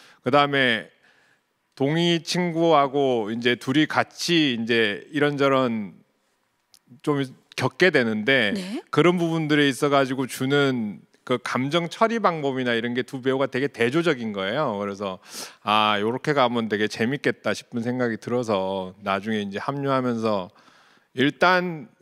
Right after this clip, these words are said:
Speaker 1: 외모는 좋아, 느낌은 <laughs> 좋아.' 저는 뭐
Speaker 2: 음.
Speaker 1: 이러면서 시작을 했어요. 네.
Speaker 2: 그쵸. 윤수 배우 얼굴 안에 이제 그만큼 카리스마를 느끼신 것 같은데,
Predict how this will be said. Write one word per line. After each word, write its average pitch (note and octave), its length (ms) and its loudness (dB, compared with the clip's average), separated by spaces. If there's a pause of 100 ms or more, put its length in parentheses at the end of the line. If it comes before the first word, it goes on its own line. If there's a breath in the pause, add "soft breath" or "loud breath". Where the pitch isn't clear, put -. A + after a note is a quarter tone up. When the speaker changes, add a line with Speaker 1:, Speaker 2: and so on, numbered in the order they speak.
(560)
Speaker 1:
외모는 B2+ 520 0
좋아, G#2+ 580 2
느낌은 G#2 340 -6
<laughs> - 120 -4
좋아.' D3 260 2
저는 C3+ 300 0
뭐 B2+ 80 0
Speaker 2:
음. B2 60 2
Speaker 1:
이러면서 D3+ 300 0
시작을 C3 400 0
했어요. G#2+ 300 -6 (240)
네. G2 180 -8
Speaker 2:
그쵸. D4+ 240 -4
윤수 E4+ 500 2
배우 D4+ 340 6
얼굴 D#4 440 4
안에 B3+ 240 2
이제 A3 180 -2
그만큼 C4 520 0
카리스마를 A4 800 2
느끼신 D#4+ 360 2
것 C4+ 120 6
같은데, B3 720 2